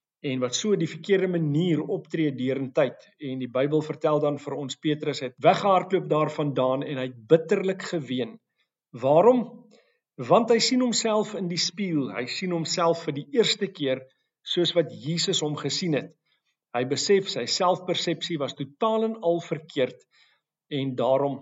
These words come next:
het hy ook dan nou verkeerd opgetree in verskillende situasies. Hy het gedink hy's die een wat vir Jesus sal gevangenis toe gaan, selfs sal sterwe,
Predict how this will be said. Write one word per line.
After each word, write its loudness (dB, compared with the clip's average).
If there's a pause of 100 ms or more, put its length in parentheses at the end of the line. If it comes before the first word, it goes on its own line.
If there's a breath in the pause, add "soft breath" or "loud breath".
(120)
het -4
hy -6
ook -2
dan 2
nou -2
verkeerd -2
opgetree -2 (800)
in -4
verskillende 0
situasies. 0 (480)
Hy -4
het -12
gedink 2
hy's -2
die -8
een 0
wat -4
vir -6
Jesus -4
sal -4
gevangenis -2
toe -2
gaan, -2
selfs 0
sal -8
sterwe, 4